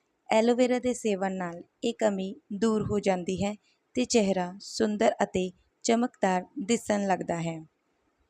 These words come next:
ਇੰਨੇ ਸਾਰੇ ਗੁਣਾਂ ਦੇ ਬਾਵਜੂਦ ਧਾਰਨਾ ਇਹ ਹੈ ਕਿ ਐਲੋਵੇਰਾ ਗਰਮ ਹੁੰਦਾ ਹੈ, ਪਰੰਤੂ ਅਜਿਹਾ ਕੁਝ ਵੀ ਨਹੀਂ। ਪਰ ਹਾਂ,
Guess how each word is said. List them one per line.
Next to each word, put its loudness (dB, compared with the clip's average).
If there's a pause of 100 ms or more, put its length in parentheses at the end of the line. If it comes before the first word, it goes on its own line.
(280)
ਇੰਨੇ 2
ਸਾਰੇ -2
ਗੁਣਾਂ 2
ਦੇ 2
ਬਾਵਜੂਦ -2 (460)
ਧਾਰਨਾ 4 (120)
ਇਹ 4
ਹੈ -2 (120)
ਕਿ -2
ਐਲੋਵੇਰਾ 2 (240)
ਗਰਮ 4
ਹੁੰਦਾ -2
ਹੈ, -4 (460)
ਪਰੰਤੂ 2
ਅਜਿਹਾ 2 (240)
ਕੁਝ 4
ਵੀ 6
ਨਹੀਂ। 0 (380)
ਪਰ 6
ਹਾਂ, -2